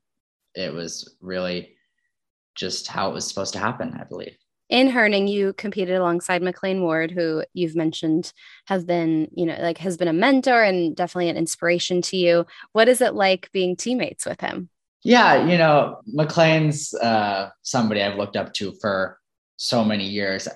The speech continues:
Speaker 1: I think one of my earliest memories of, you know, really recognizing top level show jumping were videos of McLean. And I used to have the Breyer horse for Sapphire. And,
Speaker 2: Yeah.
Speaker 1: you know, as a little kid, I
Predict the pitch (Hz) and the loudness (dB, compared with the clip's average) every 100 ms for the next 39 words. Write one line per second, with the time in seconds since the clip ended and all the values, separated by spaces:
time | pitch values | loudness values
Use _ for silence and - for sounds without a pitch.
0 | - 101 101 92 - 101 95 92 95 - | -10 -10 -10 -14 -12 -10 -8 -6 -8 -8
1 | 101 98 95 92 95 95 95 92 87 87 | -6 -4 -4 -6 -8 -8 -6 -6 -6 -6
2 | - 90 85 - _ _ - 85 87 87 | -8 -8 -8 -14 _ _ -16 -10 -8 -8
3 | 98 95 90 92 95 95 87 85 87 87 | -6 -6 -4 -6 -6 -8 -6 -6 -6 -6
4 | 85 85 - 87 - 87 80 80 95 87 | -6 -8 -8 -8 -8 -8 -8 -8 -8 -8
5 | 82 82 90 87 85 87 85 85 82 80 | -8 -12 -10 -10 -10 -10 -8 -6 -8 -8
6 | - - _ _ _ _ - 95 92 92 | -12 -14 _ _ _ _ -6 -4 -4 -6
7 | 113 95 90 90 92 85 80 _ _ - | -4 -4 -2 -4 -4 -6 -8 _ _ -14
8 | 82 82 - 82 87 87 82 - _ _ | -10 -10 -10 -10 -4 -4 -4 -12 _ _
9 | - 87 90 82 87 90 87 98 92 - | -10 -8 -2 0 0 -2 -4 -4 -4 -6
10 | 101 95 95 90 - 107 92 92 92 92 | -8 -4 -2 -2 0 0 0 2 0 2
11 | 190 185 180 180 196 233 - - - 120 | 2 2 2 0 -4 -8 -18 -18 -6 -2
12 | 123 127 147 151 147 147 143 139 135 123 | 2 6 6 6 6 8 8 8 4 2